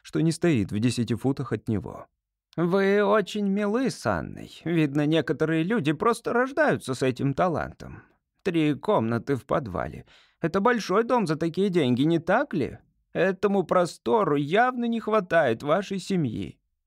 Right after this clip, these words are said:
Пойзенвуд сто тридцать три был бы куда более очарован этой фразой, если бы не слышал её за сегодня восьмой раз.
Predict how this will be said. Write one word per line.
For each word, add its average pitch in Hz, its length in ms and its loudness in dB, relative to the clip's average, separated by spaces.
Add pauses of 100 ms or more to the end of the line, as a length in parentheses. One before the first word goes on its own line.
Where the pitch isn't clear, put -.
(380)
Пойзенвуд 113 640 2
сто - 220 -2
тридцать 117 460 -2
три 170 280 0 (100)
был 127 260 2
бы 139 120 2
куда 151 280 2
более 107 340 2
очарован 107 520 0
этой 117 200 -2
фразой, 180 420 0
если 151 400 0
бы 151 160 0
не 139 120 2
слышал 123 420 0
её 117 160 4
за 107 120 2
сегодня 123 680 -2
восьмой 101 460 0
раз. - 380 -14